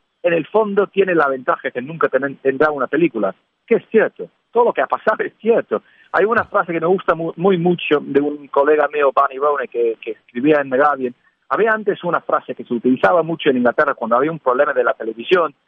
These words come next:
y decían, "No ajustes el televisor, que el problema es nuestro, no es tuyo, o sea, es, es un problema aquí". Y él dijo el otro día, "No ajustes tu realidad".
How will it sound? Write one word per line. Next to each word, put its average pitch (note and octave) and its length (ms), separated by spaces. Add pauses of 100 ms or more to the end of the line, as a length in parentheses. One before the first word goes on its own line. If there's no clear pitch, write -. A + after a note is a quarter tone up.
(240)
y C#3 100
decían, C#3 420
"No E3 280
ajustes G3+ 560
el D3 120
televisor, B2 720
que B2+ 100
el A#2 60
problema F3 300
es C#3 80
nuestro, D#3 420
no D3+ 120
es D3+ 120
tuyo, A2+ 340
o A2 40
sea, A#2 140 (260)
es, D3 180
es D#3+ 140
un E3 80
problema F#3 340
aquí". C#3 320 (380)
Y D#3+ 140
él A3 120
dijo G#3 260
el G3+ 80
otro F#3+ 180
día, G3 240
"No G3 240
ajustes G#3+ 540
tu D3+ 180
realidad". A#2+ 640